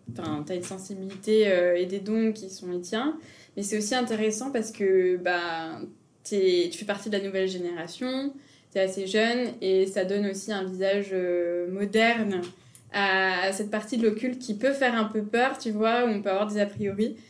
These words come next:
Donc je, je trouve ça cool parce que c'est, euh, enfin, c'est, en tout cas moi c'est comme ça que je m-, j'ai commencé à m'éveiller à la spiritualité, c'est en découvrant le contenu de personnes, euh, un, de ma génération qui me ressemblent un peu plus, euh, jeunes. Euh,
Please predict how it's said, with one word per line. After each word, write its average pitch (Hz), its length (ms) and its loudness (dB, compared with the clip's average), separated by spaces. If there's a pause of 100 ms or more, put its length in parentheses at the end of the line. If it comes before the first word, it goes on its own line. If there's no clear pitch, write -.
(260)
Donc 202 120 -8
je, 190 360 2
je 190 80 -2
trouve 220 140 -4
ça 214 200 4
cool 269 260 0
parce 220 160 4
que 208 140 -2
c'est, 190 360 0
euh, 175 360 2 (420)
enfin, 202 140 -2
c'est, 196 260 2
en 190 100 2
tout 214 80 -2
cas 233 140 4
moi 247 180 2
c'est 240 120 -2
comme 220 160 0
ça 240 140 -2
que 220 160 -6
je 202 80 -6
m-, 190 200 -2
j'ai 190 160 -6
commencé 202 360 -4
à 214 40 -2
m'éveiller 196 320 -2
à 202 60 0
la 185 80 -4
spiritualité, 185 640 -4
c'est 196 260 -4
en 175 480 -2
découvrant 190 640 -4
le 190 140 2
contenu 190 340 -6
de 196 120 -2
personnes, 196 520 -4
euh, 180 80 0 (640)
un, 196 240 -6 (160)
de 208 160 0
ma 214 160 6
génération 220 760 2
qui 220 140 -6
me 202 80 -2
ressemblent 196 360 -6
un 185 60 -2
peu 185 120 -6
plus, 196 420 -8
euh, 170 300 -6
jeunes. 190 320 0 (720)
Euh, 196 220 6